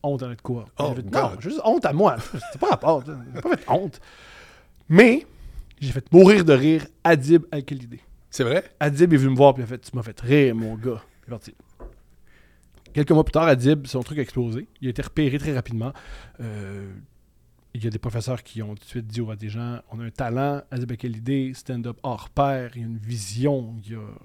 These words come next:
Speaker 1: il y a un, il y a une voix, il y a tout. » Il y a eu des projets. Et je pense qu'il y a eu le vertige. Si Adib n'est
Speaker 2: Ah.
Speaker 1: pas d'accord avec ça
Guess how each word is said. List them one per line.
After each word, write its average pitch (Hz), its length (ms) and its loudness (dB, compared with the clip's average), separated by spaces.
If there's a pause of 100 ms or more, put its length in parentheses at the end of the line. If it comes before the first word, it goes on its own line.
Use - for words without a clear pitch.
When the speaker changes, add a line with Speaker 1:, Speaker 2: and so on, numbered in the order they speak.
Speaker 1:
il 101 60 -18
y - 20 -18
a 107 40 -18
un, 123 80 -16 (140)
il 123 40 -8
y 117 40 -4
a - 40 -4
une 113 80 -6
voix, 113 360 -4
il 117 60 -8
y - 20 -14
a - 40 -18 (100)
tout. » 185 140 -4 (1080)
Il 143 60 -2
y 135 40 2
a - 20 2
eu 131 40 2
des 131 80 2
projets. 180 320 0 (600)
Et 113 40 -10
je - 80 -12
pense 135 160 -2
qu'il 135 100 0
y - 20 4
a 127 40 2
eu - 20 -2
le 123 40 -4
vertige. 143 560 -4
Si 160 360 -2
Adib 135 200 -2
n'est 143 60 4
Speaker 2:
Ah. - 40 -2
Speaker 1:
pas 139 60 6
d'accord 127 200 4
avec 123 160 2
ça 147 320 4